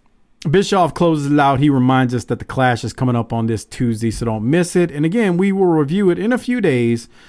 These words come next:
on Patreon at tinyurl dot com slash Patreon B T T. I usually drop the Clashes the day after, uh, so, like, a Friday evening,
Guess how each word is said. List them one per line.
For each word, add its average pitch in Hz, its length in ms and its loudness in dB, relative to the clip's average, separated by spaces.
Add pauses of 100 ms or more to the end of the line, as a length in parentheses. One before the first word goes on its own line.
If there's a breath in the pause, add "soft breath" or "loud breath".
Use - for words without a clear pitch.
(300 loud breath)
on 135 160 0
Patreon 120 680 -2
at 98 120 -8
tinyurl 117 640 0
dot 101 200 -4
com 101 260 -8
slash 95 220 -10
Patreon 98 680 -8
B 95 120 -8
T 92 160 -16
T. 90 300 -14 (400 loud breath)
I 143 40 0
usually 175 340 2
drop 139 260 0
the - 80 -6
Clashes 127 640 -2
the 110 80 -2
day 131 540 0
after, 113 600 -2 (440 soft breath)
uh, 110 520 -4
so, - 140 -2
like, 127 120 -2
a 107 40 -4
Friday 131 680 0
evening, 107 600 -4